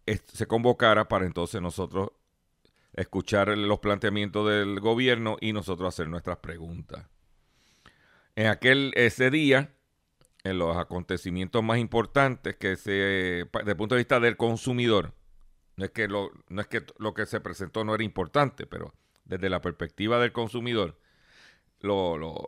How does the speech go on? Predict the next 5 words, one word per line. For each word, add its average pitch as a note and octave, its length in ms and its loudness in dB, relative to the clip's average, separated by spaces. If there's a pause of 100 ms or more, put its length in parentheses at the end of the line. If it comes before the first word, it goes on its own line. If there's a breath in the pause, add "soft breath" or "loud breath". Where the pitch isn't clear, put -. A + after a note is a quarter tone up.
(120)
lo F#2+ 200 0
más A#2 200 4
relevante B2 800 4
fue A2 400 4 (1000 soft breath)
el, G2+ 960 4